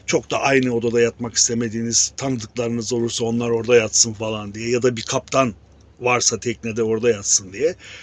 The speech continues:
Bence çok uygun, e, çok kullanışlı. <clears throat> E,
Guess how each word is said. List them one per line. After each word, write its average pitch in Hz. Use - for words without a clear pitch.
Bence 147
çok 143
uygun, 127
e, 120
çok 127
kullanışlı. 123
<clears throat> 185
E, 113